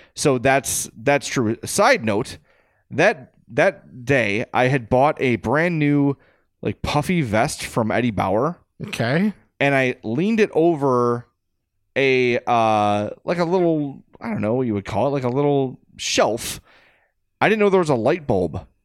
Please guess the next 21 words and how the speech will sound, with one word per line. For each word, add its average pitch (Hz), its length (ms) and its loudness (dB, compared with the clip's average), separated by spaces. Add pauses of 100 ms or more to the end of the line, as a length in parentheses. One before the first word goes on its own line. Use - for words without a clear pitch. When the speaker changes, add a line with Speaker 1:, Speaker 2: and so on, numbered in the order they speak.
(400)
Speaker 1:
on 131 100 2
the 131 100 0
other 151 220 2
side 139 300 2
of 143 60 0
that 120 200 2
wall, 120 520 0 (460)
and 143 140 0
it 127 100 -2
set - 240 0
my 160 120 0
coat 185 260 0
on 113 120 0
fire 95 320 -4
in 101 60 -4
the 101 60 -4
middle 127 200 0
of 123 80 -4
the - 60 -4
<laughs> - 0 -
restaurant. - 540 -4